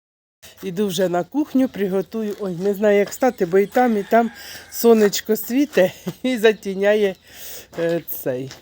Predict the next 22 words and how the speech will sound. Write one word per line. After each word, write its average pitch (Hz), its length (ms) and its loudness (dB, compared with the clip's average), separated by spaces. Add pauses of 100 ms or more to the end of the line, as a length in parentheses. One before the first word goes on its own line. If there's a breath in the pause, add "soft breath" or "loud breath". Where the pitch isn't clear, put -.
(240)
е, 180 380 -4
кадр. 156 420 2 (1300)
Так 220 180 4
стало 202 280 4
ясніше. 175 680 -2 (840 loud breath)
Е, 170 220 -6 (1500 loud breath)
піду 208 280 -6
на 185 140 -4
кухню 226 360 -6
готувати 185 680 -2
сніданок, 185 640 -2
а 180 140 0
вам 220 240 0
бажаю 175 580 0
гарного 170 460 -2
дня, 190 380 -4 (440 loud breath)
тихого, 170 520 -4
мирного, 196 540 -4
щоб 180 240 -10
все 214 260 -4
було 160 300 -6
добре. 190 540 -6